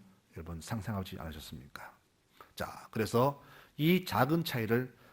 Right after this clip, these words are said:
아주 가볍게 여겼던 그 열 처녀가 나중에 어떻게 됩니까? 나중에 다섯 명에게는 "나는 너희가 누군지 도무지 모르겠다." 이렇게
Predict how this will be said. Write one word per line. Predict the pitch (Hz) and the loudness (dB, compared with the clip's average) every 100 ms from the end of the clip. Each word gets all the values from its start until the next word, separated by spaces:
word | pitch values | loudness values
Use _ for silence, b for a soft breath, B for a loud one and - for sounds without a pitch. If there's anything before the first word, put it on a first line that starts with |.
| B | B
아주 | 107 120 | -4 -4
가볍게 | - 160 147 | 0 2 2
여겼던 | 113 101 101 87 | 0 -2 -4 -6
그 | - 117 107 | -8 -6 0
열 | 120 | 0
처녀가 | 120 131 110 90 | 0 -2 -2 -2
나중에 | 90 90 101 | -2 -4 -4
어떻게 | 104 104 | -4 -4
됩니까? | 82 73 69 - - - _ _ _ - | -6 -10 -12 -12 -14 -16 _ _ _ -10
나중에 | 85 87 87 82 | -8 -6 -6 -6
다섯 | 73 92 - | -6 -6 -6
명에게는 | 90 82 78 82 87 b b b b b | -8 -10 -12 -12 -16 b b b b b
"나는 | 85 98 110 117 107 | -4 -2 -2 -4 -4
너희가 | 85 87 95 123 - _ _ _ _ - | -6 -6 -6 -6 -10 _ _ _ _ -8
누군지 | 107 110 123 117 139 147 _ _ | -4 -2 -2 -4 -6 -6 _ _
도무지 | - 85 90 117 | -12 -10 -8 -10
모르겠다." | 117 - - - - - - _ _ _ _ _ _ _ | -10 -14 -14 -14 -12 -12 -14 _ _ _ _ _ _ _
이렇게 | 139 156 165 - 110 | 2 2 2 -4 -4